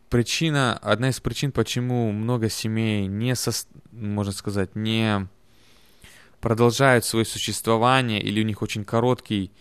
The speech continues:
можно сказать, такой период, год-два, и больше семьи нету, по той причине, потому что где-то были пробелы в первой ступеньке,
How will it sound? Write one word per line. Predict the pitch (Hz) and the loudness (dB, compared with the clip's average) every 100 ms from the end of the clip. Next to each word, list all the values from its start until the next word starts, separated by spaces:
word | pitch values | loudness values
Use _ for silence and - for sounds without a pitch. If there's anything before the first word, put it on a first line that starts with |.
| - - - _ - | -20 -20 -20 _ -6
можно | 104 104 101 | -2 -2 -2
сказать, | - 107 101 | -2 -2 -2
такой | 101 107 101 | -2 0 0
период, | - 110 131 135 113 95 | 2 4 6 6 4 0
год-два, | 104 101 117 127 104 101 117 123 | -8 -2 2 2 0 4 4 4
и | 104 | 2
больше | 95 - 101 | -2 -6 -8
семьи | - 104 104 104 | -4 -2 -2 0
нету, | 123 135 113 107 - - - - | 0 -2 -2 -6 -10 -20 -20 -20
по | - | -2
той | - 185 | 0 2
причине, | 143 - 180 170 | 0 -2 -2 -2
потому | 139 135 147 | -2 0 0
что | - - 135 117 - _ _ _ _ | -2 0 2 2 -2 _ _ _ _
где-то | 113 110 131 170 147 | -6 0 2 4 2
были | 123 135 127 | 2 4 2
пробелы | 117 - 110 107 117 117 107 101 _ | 2 0 0 4 4 4 2 -2 _
в | - | -8
первой | - 120 107 | 2 4 4
ступеньке, | 101 - - 104 92 - - | 0 -2 -2 -2 -2 -6 -16